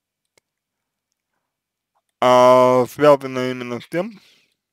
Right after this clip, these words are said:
что вы хотите, ну, как бы, комби-, э, компенсацию.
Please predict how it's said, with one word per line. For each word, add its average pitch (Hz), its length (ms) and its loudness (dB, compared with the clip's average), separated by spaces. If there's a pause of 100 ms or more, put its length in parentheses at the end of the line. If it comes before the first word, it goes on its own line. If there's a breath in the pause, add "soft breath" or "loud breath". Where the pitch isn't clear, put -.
(2750)
что 135 1080 -8 (1600)
вы 170 120 -6
хотите, 151 600 -6 (1400)
ну, 156 160 -12
как 127 180 -8
бы, 95 260 -18 (840)
комби-, 143 300 -14
э, 139 760 -4
компенсацию. - 800 -12